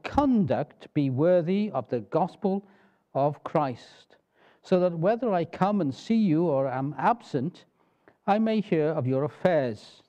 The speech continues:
that you stand fast in one spirit, with one mind, striving together for the faith of the gospel, and not in any way terrified by your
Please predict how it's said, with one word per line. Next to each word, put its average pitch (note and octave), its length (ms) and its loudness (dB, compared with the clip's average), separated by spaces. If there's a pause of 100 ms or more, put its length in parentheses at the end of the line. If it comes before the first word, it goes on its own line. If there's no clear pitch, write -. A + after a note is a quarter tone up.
(100)
that - 100 -18
you C#3+ 60 -6
stand D#3+ 480 0
fast - 640 -2 (320)
in B2 220 -2
one G3 260 0
spirit, C3+ 540 -4 (160)
with G2+ 180 -6
one E3 320 0
mind, C#3 440 -2 (360)
striving G3 720 0
together C3+ 500 -2 (320)
for F3 120 0
the F#3+ 100 -2
faith - 500 -4
of B2 140 -10
the A#2+ 100 -6
gospel, B2 640 -10 (840)
and F#3 120 4
not B3+ 280 0
in G#3+ 260 -2
any B3 300 0
way F3 240 2
terrified D3 800 0
by D#3+ 160 2
your D#3 400 0